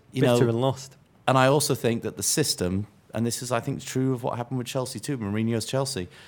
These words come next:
Speaker 1: is that other teams have figured out how to play against Ranieri's system. Um,
Speaker 2: Which he's
Speaker 1: and
Speaker 2: tweaked and tried to change as,
Speaker 1: Yeah.
Speaker 2: as he's really floundering. And rumours of his, <laughs> this is astonishing to say, rumours of his possible firing
Speaker 1: I know.
Speaker 2: now abound,
Speaker 1: I
Speaker 2: David.
Speaker 1: know.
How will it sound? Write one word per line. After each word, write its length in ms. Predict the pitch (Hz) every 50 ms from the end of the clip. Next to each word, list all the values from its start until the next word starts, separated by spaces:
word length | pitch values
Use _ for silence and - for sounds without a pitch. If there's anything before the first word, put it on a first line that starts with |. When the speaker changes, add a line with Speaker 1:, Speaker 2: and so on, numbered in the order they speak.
| - - _
Speaker 1:
is 180 | - 123 104 110
that 200 | 123 104 - - - - - _ - _
other 220 | - 139 147 156 127
teams 360 | - - 135 120 113 110 -
have 100 | 113 -
figured 360 | - - - 127 98 110 104
out 300 | 120 117 104 92 90 -
how 220 | - - - 113 110
to 60 | 104
play 340 | - - - - 123 120 120 113
against 540 | 95 95 92 92 95 76 - - - - - _ _ _ -
Ranieri's 640 | 98 110 107 104 107 104 107 104 104 101 107 95 -
system. 420 | - 127 - - - 90 85 85 85 _ _ - _ _ _ _ _ -
Um, 480 | - 101 98 101 101 98 98 101 101 - - _ -
Speaker 2:
Which 140 | 104 107 110
he's 140 | 110 110
Speaker 1:
and 80 | 107 101
Speaker 2:
tweaked 420 | - - - 196 185 - 147 -
and 100 | - 131
tried 280 | 113 - 151 151 151 -
to 100 | - 120
change 540 | - - - 147 156 143 123 113 101 - -
as, 60 | - -
Speaker 1:
Yeah. 300 | - 107 113 110 107 101
Speaker 2:
as 140 | - 120 101
he's 200 | 120 120 107 104
really 380 | 120 123 135 143 139 127 120 107
floundering. 800 | - - 151 151 147 151 156 147 135 120 117 117 117 - - _ _ _ _ _ - -
And 180 | 123 123 123
rumours 320 | 135 147 147 135 131 113 107
of 120 | 117 95
his, 280 | 101 123 120 - - -
<laughs> 20 |
this 220 | - 135 - -
is 100 | 131 -
astonishing 540 | 113 101 - - 139 131 123 104 - 117 110 -
to 100 | 110 101
say, 320 | - 135 127 117 110 107
rumours 460 | 101 117 117 131 143 147 143 143 120 127
of 180 | 123 113 -
his 240 | - - 120 113 -
possible 520 | - - - 131 120 - 131 113 - 123 110
firing 520 | - - 123 120 120 117 113 107 104 98
Speaker 1:
I 220 | 104 107 104 98 95
know. 300 | 95 95 95 95 92 90
Speaker 2:
now 240 | 113 117 117 117 110
abound, 340 | 104 92 117 113 113 110 107
Speaker 1:
I 180 | 110 107 104 101
Speaker 2:
David. 120 | 98 98
Speaker 1:
know. 220 | 101 98 95 90